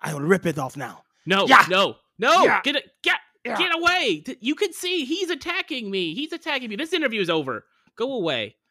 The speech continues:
Speaker 2: Go
Speaker 1: Stop
Speaker 2: home.
Speaker 1: stabbing me with knife.
Speaker 2: This is
Speaker 1: Please.
Speaker 2: why, this is why you got sick. Keep your hands to yourself. Okay, that is enough. Rudy Gobert, I,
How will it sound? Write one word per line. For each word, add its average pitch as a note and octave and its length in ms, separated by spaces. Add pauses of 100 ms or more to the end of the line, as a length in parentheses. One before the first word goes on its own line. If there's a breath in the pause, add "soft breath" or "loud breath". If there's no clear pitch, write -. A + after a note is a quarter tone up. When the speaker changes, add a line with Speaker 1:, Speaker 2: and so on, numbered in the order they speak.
(120)
Speaker 2:
Go A#3+ 180
Speaker 1:
Stop A3 160
Speaker 2:
home. G#3+ 80
Speaker 1:
stabbing A3 280
me A3 80
with A3+ 140
knife. A3 360 (260)
Speaker 2:
This E4 200
is F#4 140
Speaker 1:
Please. G#3+ 80
Speaker 2:
why, C4 520 (340)
this G#4 200
is C4+ 180
why C4 400
you A#3+ 220
got B3 300
sick. - 520 (1120)
Keep D#4+ 240
your E4 100
hands D4+ 340
to B3+ 80
yourself. A#3 760
Okay, C4 300
that C4+ 180
is G#3+ 120
enough. G3+ 400
Rudy B3 240
Gobert, G#3+ 580
I, G3 200